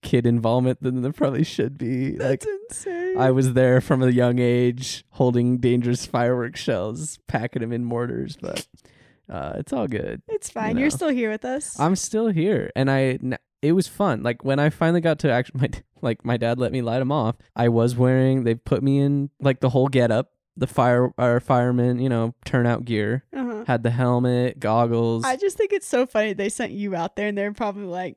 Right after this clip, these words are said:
Speaker 2: "Everyone, it's Josh's
Speaker 1: Like,
Speaker 2: year.
Speaker 1: send the kid.
Speaker 2: Send a prayer."
Speaker 1: He's old. <laughs>
Speaker 2: <laughs> Like,
Speaker 1: he's old enough. If he dies, he lived a
Speaker 2: "Everyone,
Speaker 1: life.
Speaker 2: hold your breath."
Speaker 1: Yeah.
Speaker 2: And Josh's, like, waddling out
Speaker 1: I
Speaker 2: there,
Speaker 1: waddle
Speaker 2: like
Speaker 1: out in, like, all this
Speaker 2: <laughs>
Speaker 1: gear.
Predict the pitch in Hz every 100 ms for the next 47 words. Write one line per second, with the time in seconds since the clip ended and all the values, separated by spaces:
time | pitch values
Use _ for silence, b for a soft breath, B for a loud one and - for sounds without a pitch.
0 | _ 247 285 330 339 339 339 349 _ _
1 | _ _ - - 247 269 285 294 285 240
2 | 285 294 302 294 131 127 - 131 113 -
3 | - - - 311 294 294 285 - 277 269
4 | 269 269 269 - - 127 147 135 - 415
5 | 311 277 160 160 165 165 175 180 - 131
6 | 135 131 139 156 165 156 - - - 135
7 | 139 147 311 139 135 - 349 294 311 339
8 | 302 359 339 262 269 311 392 - - -
9 | 120 101 120 - 262 262 262 - 277 214
10 | 196 208 196 208 233 143 156 143 147 147
11 | 147 143 143 143 143 151 139 139 147 139
12 | 147 151 - 135 139 139 139 139 143